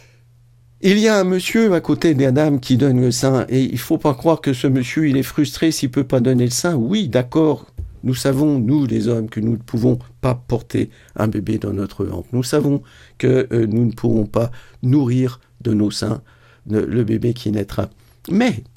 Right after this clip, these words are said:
c'est le temps de la maman, c'est le tout premier temps d'existence. On est dans les prémices, euh, de cette, ce développement de l'individu, et il est bien évident que la place du père va se trouver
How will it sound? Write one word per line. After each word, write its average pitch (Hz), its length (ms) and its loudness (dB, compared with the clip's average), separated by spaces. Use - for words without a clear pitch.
c'est - 380 -2
le 135 160 0
temps 123 180 0
de 101 100 -2
la 104 100 -2
maman, 196 460 -2
c'est - 360 -4
le 123 160 2
tout 247 180 0
premier 113 420 2
temps 113 200 -2
d'existence. 139 720 -2
On 131 240 0
est 135 120 0
dans 120 180 0
les 117 160 -2
prémices, - 800 -2
euh, 117 200 2
de 101 760 -2
cette, - 380 -4
ce - 280 -4
développement 151 760 0
de 131 80 2
l'individu, 120 680 -2
et 123 80 2
il 101 140 0
est 104 120 -2
bien 110 280 0
évident 101 500 -4
que 101 260 -4
la 104 140 -4
place 107 340 -6
du 110 80 -6
père 107 320 -2
va 98 120 -4
se - 140 -6
trouver 156 680 -2